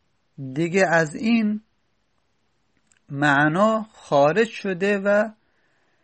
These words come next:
نامگذاری شده به چی؟ و سمی به اعلی الجنته، و نامگذاری شده به آن بالاترین درجات بهشت.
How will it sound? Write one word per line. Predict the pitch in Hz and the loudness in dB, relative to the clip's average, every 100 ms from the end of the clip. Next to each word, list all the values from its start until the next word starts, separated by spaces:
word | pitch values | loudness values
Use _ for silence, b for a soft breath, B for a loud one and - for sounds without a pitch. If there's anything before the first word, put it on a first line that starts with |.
| _ 127 | _ -6
نامگذاری | 139 147 147 139 135 143 156 202 | 0 2 2 -2 0 2 2 0
شده | - 180 165 185 | -4 -6 -4 -4
به | 170 185 | -2 -2
چی؟ | - 190 170 165 151 | -4 -6 -6 -6 -6
و | 131 | -4
سمی | 127 - 170 147 127 | -4 -6 -6 -2 -2
به | 120 156 175 151 | -2 -4 -2 -2
اعلی | 139 147 | -2 0
الجنته، | 131 117 117 110 107 - - 120 _ | -2 -2 -4 -4 -10 -12 -18 -20 _
و | 131 139 | -6 -4
نامگذاری | 143 139 135 165 180 | -2 -2 -2 -2 -2
شده | 151 131 | -4 -4
به | 143 | -2
آن | 202 196 - _ | -4 -6 -12 _
بالاترین | 202 131 135 135 139 131 147 135 | -18 -2 0 0 -2 -6 -4 0
درجات | 123 123 143 151 127 | 0 0 -2 -4 -8
بهشت. | 117 123 123 - | -8 -8 -8 -12